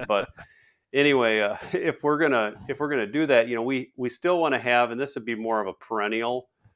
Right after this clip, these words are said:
Speaker 1: I would use throughout these travel locations. And I,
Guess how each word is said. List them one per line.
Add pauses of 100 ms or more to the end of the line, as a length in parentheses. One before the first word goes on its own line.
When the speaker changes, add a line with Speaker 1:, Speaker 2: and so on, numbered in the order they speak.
(160)
Speaker 1:
I
would
use
throughout
these
travel (160)
locations.
And
I,